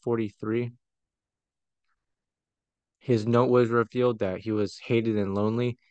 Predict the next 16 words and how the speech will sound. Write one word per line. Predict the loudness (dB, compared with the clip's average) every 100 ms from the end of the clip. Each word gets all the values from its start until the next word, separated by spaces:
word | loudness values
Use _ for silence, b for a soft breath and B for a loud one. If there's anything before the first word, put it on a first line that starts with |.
| _ _
He's | -2 -2 0
responsible | -4 -2 -2 0 -2 -4
for | -4
killing | -6 -2 0 0
three | -2 -2 -4
people | -4 -6 -4 0 0
and | 0
injuring | -2 -2 0 -2 -4 -6
five | -2 0 0 -2 _ _ _ _
at | -2
a | 0
Michigan | 0 0 -2 -2
State | -4 0 0 2
University, | 0 -4 -2 -2 -2 -4 -2 -2 -4 _ _ _ _ _ _ _
uh, | -6 -6 -6 -12 _ _ _ _ _ _ _ _ _ _ _ _ _ _ -4
incident, | -4 0 0 0 -4